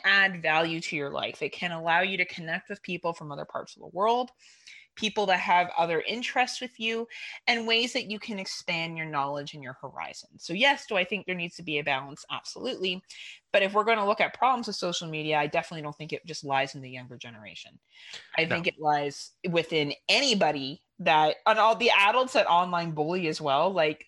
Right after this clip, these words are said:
Speaker 1: twenty twenty has showed the real finest of people that we have to offer, especially when I read news feeds
Speaker 2: Yeah.
Speaker 1: on an article. And, like, last week I was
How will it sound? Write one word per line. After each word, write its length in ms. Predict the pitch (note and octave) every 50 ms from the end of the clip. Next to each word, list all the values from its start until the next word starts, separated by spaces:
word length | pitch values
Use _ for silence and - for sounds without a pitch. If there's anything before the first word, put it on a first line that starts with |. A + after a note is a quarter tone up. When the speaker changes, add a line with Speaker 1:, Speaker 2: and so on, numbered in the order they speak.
| _ -
Speaker 1:
twenty 280 | - - B3 B3 A#3
twenty 360 | - - A3 G#3 G#3 F#3+ E3+ D#3+
has 200 | E3 D#3 D#3 -
showed 280 | - F3+ E3 D#3+ D#3
the 100 | D3+ D3+
real 260 | D#3+ F#3 F#3+ E3+ - - - _ - - - - - - - _
finest 640 | - - - A#3+ A3+ A#3+ C4+ C4 A3+ F3+ F#3 - - -
of 160 | F3+ F3+ -
people 340 | - A3 A3+ - - F#3 D#3+
that 180 | E3+ D#3 -
we 100 | E3+ E3+
have 260 | G3+ F#3 F3+ E3+ E3
to 120 | - F3 -
offer, 440 | D#3+ D#3 D#3+ E3+ - D#3+ C#3 C#3 C#3+
especially 560 | D3+ - - - F#3+ G3 - - G#3 G3+ G3
when 160 | F3+ F3 E3
I 100 | E3 D#3+
read 240 | D#3+ D#3 D#3 D#3 D3+ D3
news 360 | C#3+ C#3 C#3+ D3+ D#3+ F3+ -
feeds 480 | - C3 A#2+ A2+ G#2+ A2 - - - - - - - - A2
Speaker 2:
Yeah. 320 | G#2 A2 A#2 A#2 A#2 D#3+
Speaker 1:
on 480 | D#3+ D#3 D#3 D3+ D3+ D3+ D3 D3 D3 - -
an 140 | E3+ E3 - -
article. 600 | D#3+ D#3+ E3+ F3+ E3+ - - D3 C3 B2+ - - _ _ _ _ _ _ _ _ _ _ _ _ _ _ _ _ _ _ _ _ - - - -
And, 500 | E3+ E3 D#3+ D3+ D3+ D3 D3 D3+ D#3 - _ - - - - - - - - - - _ _ _ -
like, 140 | F#3 F3
last 320 | F3+ F#3 G3 G#3 G3+ - -
week 180 | G3 F#3+ -
I 100 | F#3 E3+
was 380 | E3 E3 D#3+ D#3 - - -